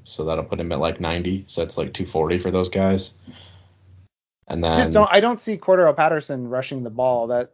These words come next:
Speaker 2: that many times, 'cause he did it last year and he fell apart.
Speaker 1: Well, yeah, but that's because he did it in, like, he was getting, like, fourteen carries a game. And so I just think that they'll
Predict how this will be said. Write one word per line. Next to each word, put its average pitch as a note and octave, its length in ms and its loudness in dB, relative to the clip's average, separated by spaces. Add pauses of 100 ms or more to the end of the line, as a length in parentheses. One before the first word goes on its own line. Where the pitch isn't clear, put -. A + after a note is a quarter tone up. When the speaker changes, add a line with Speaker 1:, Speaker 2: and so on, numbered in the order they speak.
Speaker 2:
that C3 280 0
many A#2+ 200 -6
times, G#2+ 500 -10
'cause D3 180 0
he E3+ 100 2
did F#3 140 8
it E3+ 120 4
last C#3+ 320 4
year C3 60 -4
and A#2 80 -6
he A2 60 -6
fell B2 260 0
apart. A2+ 340 -8 (920)
Speaker 1:
Well, A#2 100 6
yeah, C3 140 8
but F2+ 140 -4
that's G2+ 180 2
because G2+ 320 -4
he F#2+ 140 -6
did F#2 180 0
it F2+ 180 0
in, F2 200 -4
like, D#2+ 460 -6 (160)
he - 220 -2
was G2 160 4
getting, G2+ 200 2
like, E2+ 180 -4
fourteen D#2+ 380 -4
carries E2 280 -4
a C#2+ 60 -16
game. E2 360 -6 (720)
And E2+ 300 -4
so E2+ 300 0
I D#2+ 100 2
just E2 240 -8
think E2+ 160 -4
that - 160 -4
they'll D#2+ 420 0